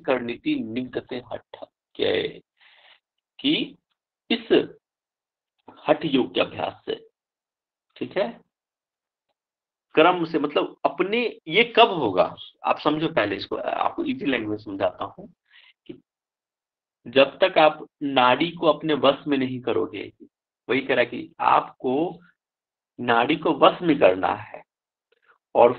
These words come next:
फिर अपने अपान वायु को ऊपर उठाना है कंठ नाल तक, और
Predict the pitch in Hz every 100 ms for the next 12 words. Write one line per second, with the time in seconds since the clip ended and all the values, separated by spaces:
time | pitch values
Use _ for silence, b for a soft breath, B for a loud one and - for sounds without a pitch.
0 | - 180 240 254 - - 147 185 - -
1 | - 139 165 196 156 117 113 123 - 165
2 | 165 196 220 - - 123 110 113 127 175
3 | 202 175 139 104 82 85 104 - _ _
4 | _ _ _ _ _ _ - 123 127